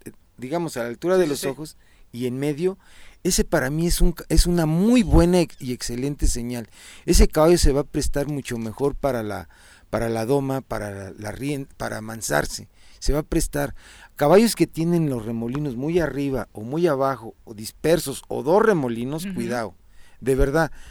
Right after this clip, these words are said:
Speaker 1: nosotros lo hemos visto. Eh, los caballos que tienen hasta dos, tres remolinos en la cara, cuidado. Son caballos que se, se logran amansar, pero siempre va a determinar más tiempo y más peligro. Ajá. Entonces,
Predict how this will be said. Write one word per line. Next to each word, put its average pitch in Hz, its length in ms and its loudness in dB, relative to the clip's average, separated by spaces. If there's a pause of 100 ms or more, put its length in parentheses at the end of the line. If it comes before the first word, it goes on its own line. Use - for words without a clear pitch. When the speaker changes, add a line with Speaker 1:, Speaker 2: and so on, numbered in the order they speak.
(140)
Speaker 1:
nosotros 170 400 2
lo 160 80 6
hemos 170 260 2
visto. 123 460 -6 (320)
Eh, - 180 -6
los 143 260 0
caballos 175 340 4
que 156 100 0
tienen 160 300 0
hasta 123 280 -6
dos, 165 200 2
tres 170 240 0
remolinos 143 540 -2
en 127 100 -6
la 113 100 -8
cara, 127 280 -8
cuidado. 120 640 -8 (380)
Son 170 200 0
caballos 156 460 4
que 123 140 -6
se, - 180 -2
se 123 260 -2
logran 220 380 6
amansar, 113 560 -2 (420)
pero 123 200 -6
siempre 196 340 2
va 175 100 8
a 180 40 8
determinar 139 680 2 (100)
más 143 320 2
tiempo 160 640 -2 (240)
y 120 120 -8
más 143 260 0
peligro. 113 540 -6 (640)
Ajá. 143 240 -10 (300)
Entonces, 160 420 -2